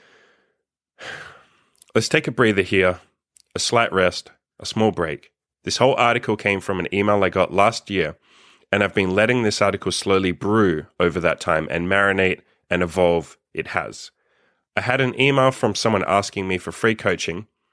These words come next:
Yes, you heard that right, free <laughs> coaching. The very definition of not taking yourself seriously, having no skin in the game, not even trying.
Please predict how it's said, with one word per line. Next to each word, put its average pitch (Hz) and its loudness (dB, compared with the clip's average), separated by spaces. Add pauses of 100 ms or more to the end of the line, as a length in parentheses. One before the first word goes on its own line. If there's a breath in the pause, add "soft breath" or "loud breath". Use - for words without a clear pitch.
(400)
Yes, 92 -4
you 90 -4
heard 101 0
that 110 -2
right, 85 -4
free 98 -4
<laughs> - -6
coaching. - -4 (800 loud breath)
The 123 4
very 127 4
definition 107 -2 (100)
of 95 2
not 104 0
taking 101 -2
yourself 92 -4
seriously, - -8 (280)
having 95 0
no 101 4
skin 120 0
in 113 2
the 110 2
game, 104 2 (140 soft breath)
not 101 2
even 104 0
trying. 80 -4